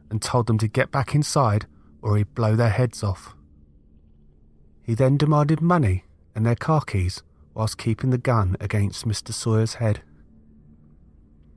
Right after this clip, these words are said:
He then noticed Missus Sawyer looking at his tattoos. He said in a threatening manner, "Go on,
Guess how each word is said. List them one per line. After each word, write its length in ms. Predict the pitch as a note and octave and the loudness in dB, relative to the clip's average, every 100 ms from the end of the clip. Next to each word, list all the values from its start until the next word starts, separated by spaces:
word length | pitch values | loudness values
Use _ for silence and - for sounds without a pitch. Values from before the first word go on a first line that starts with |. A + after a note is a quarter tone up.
| - - - - - - - | -20 -20 -20 -20 -20 -20 -10
He 100 | A#2 | 0
then 200 | B2 C3 | 2 4
noticed 440 | C3+ C3+ - G2 | 4 2 0 -2
Missus 320 | B2 C3 D3 - | 0 0 0 0
Sawyer 340 | - A#2+ G2+ | 2 4 4
looking 360 | G#2 A2 A2+ A2 | 2 0 0 -2
at 60 | |
his 120 | G#2+ | -2
tattoos. 640 | - A#2 - C3+ A#2+ G2+ - - - - - - - - - - | -4 -6 -2 0 0 0 -6 -20 -20 -20 -20 -20 -20 -20 -20 -8
He 120 | A#2 | -4
said 260 | - C3+ A#2 | 0 2 4
in 100 | A2 | 2
a 60 | |
threatening 460 | G2 B2+ - A2+ A2 | 0 -2 0 0 2
manner, 300 | G#2+ G#2 A2 - - - - - - - - - - - | 2 2 0 -6 -20 -20 -20 -20 -20 -20 -20 -20 -20 -6
"Go 180 | A#2 F#2+ | -2 0
on, 200 | F2 | 0